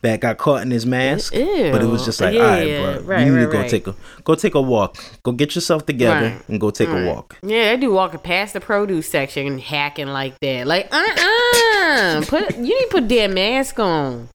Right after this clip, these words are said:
Speaker 1: All
Speaker 2: You the
Speaker 1: over the
Speaker 2: one. You,
Speaker 1: potatoes and
Speaker 2: the
Speaker 1: shit.
Speaker 2: prime example of who needs to wear it on your sick ass. Jesus.
Speaker 1: Right. All right. Um, s-, still staying with the nostalgic type shit. Um, Steve from Blue's Clues,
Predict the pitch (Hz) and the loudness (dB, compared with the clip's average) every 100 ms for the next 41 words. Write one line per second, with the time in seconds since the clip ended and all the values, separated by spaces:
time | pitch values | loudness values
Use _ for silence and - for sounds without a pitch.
0 | _ - 139 - 147 151 156 156 139 320 | _ -2 0 2 6 8 8 6 2 2
1 | 285 214 254 151 135 127 240 240 - 131 | 2 6 6 6 2 2 0 -2 -2 -2
2 | 104 294 277 294 302 269 294 277 240 214 | 0 2 2 2 0 0 0 2 2 2
3 | 226 269 254 233 220 220 214 175 180 208 | 4 2 4 2 2 2 4 2 2 0
4 | - 185 147 127 113 - - - - - | -2 -2 -2 -4 -6 -10 -12 -10 -8 -10
5 | - - - - - - 262 262 123 113 | -12 -16 -16 -16 -18 -6 -2 -2 -2 -8
6 | 113 90 80 76 - - - - 143 123 | -10 -6 -4 -4 -10 -20 -8 0 2 2
7 | - - 156 147 143 135 131 - - - | -2 0 2 4 4 2 -2 -8 -16 -14
8 | - - - - - - - 156 - - | -16 -16 -16 -16 -18 -20 -6 -4 -2 -4
9 | - - - 202 170 - 151 135 127 120 | -8 -6 0 2 0 0 0 0 -2 2
10 | 120 113 - 107 104 98 98 - 104 95 | 4 2 2 2 2 0 -6 -2 -2 -2
11 | - 95 95 - 107 98 95 - - 156 | -4 -4 -4 -2 -2 -2 -2 -4 0 0
12 | 147 131 107 120 139 - - 98 82 95 | 2 2 4 4 2 -2 -2 -2 -2 -6
13 | - | -10